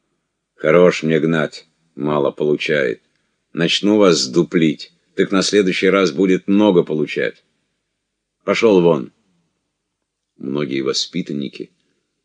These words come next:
после свиданки активу деньги приносили. За такую услугу их меньше били, не брали в наряд в столовую, а кто регулярно таскал деньги и помногу, таким вообще жилось легче.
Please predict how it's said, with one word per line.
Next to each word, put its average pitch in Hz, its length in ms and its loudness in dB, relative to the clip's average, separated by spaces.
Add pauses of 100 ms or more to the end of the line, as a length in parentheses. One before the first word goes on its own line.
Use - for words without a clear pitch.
после 76 340 2
свиданки 82 880 -2
активу 82 580 -6
деньги 85 360 -2
приносили. 85 800 -6 (440)
За 90 200 0
такую 139 340 4
услугу 123 380 2
их 82 140 0
меньше 101 420 -2
били, 87 480 -4 (300)
не 90 120 2
брали 107 320 2
в 85 60 -2
наряд 82 360 -4
в - 80 -14
столовую, 90 640 0 (340)
а - 140 -6
кто - 160 0
регулярно 87 640 2
таскал 78 500 -4
деньги 69 380 -4
и 69 60 0
помногу, 80 600 -2
таким 101 320 -6
вообще 101 340 -6
жилось 110 380 -6
легче. - 480 -10